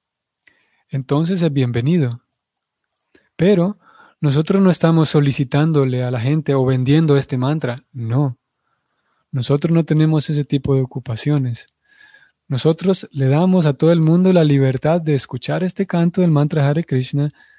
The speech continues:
sin ningún tipo de, de de, de intercambio, sin, sin cobrarle nada. Nosotros vamos puerta por puerta, calle por calle. Escuche y purifíquese. Y si alguien quiere ser iniciado,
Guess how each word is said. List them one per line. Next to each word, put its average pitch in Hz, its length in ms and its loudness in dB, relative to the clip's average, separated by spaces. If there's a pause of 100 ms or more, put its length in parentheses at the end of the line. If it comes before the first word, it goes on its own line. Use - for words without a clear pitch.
(120)
sin 143 240 0
ningún 143 300 4
tipo 170 280 2
de, 160 240 4
de 135 320 -4 (540)
de, 131 420 -2 (1000)
de 147 60 0
intercambio, 143 560 2
sin, 131 200 -2
sin 135 160 -4
cobrarle 160 480 2
nada. 143 360 2 (1500)
Nosotros 151 400 0
vamos 147 300 2
puerta 151 380 0
por 147 220 0
puerta, 147 400 -2
calle 139 300 -2
por 139 200 -6
calle. 147 460 2 (800)
Escuche 180 720 0
y 165 120 -4
purifíquese. 135 1000 -4 (1600)
Y 123 100 -6
si 120 180 -2
alguien 151 300 2
quiere 156 300 4
ser 131 180 0
iniciado, 160 720 2